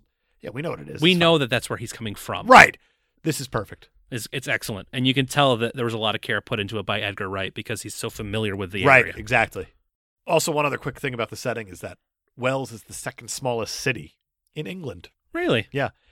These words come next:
Speaker 1: behind the City of London. Because the City of London was, I guess, the original settlement of it where the cathedral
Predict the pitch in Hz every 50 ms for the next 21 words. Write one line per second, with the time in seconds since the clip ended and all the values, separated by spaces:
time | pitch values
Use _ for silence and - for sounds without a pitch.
0 | _ _ - - 127 143 147 147 135 - - - 202 202 165 127 127 - 147 131
1 | 135 143 151 143 117 95 82 82 - _ _ _ _ _ _ _ - 165 - -
2 | 151 165 160 135 - _ _ _ _ _ _ _ 147 139 - - - 196 190 190
3 | 175 165 139 151 160 160 151 135 127 123 131 - - _ 135 127 120 113 113 110
4 | 123 120 110 - - - - 226 185 135 113 107 110 127 113 - 123 117 113 120
5 | 123 _ _ _ _ _ - - - 131 127 123 117 117 117 - 117 117 117 127
6 | 120 107 107 101 95 - - - 123 120 - 120 117 107 98 98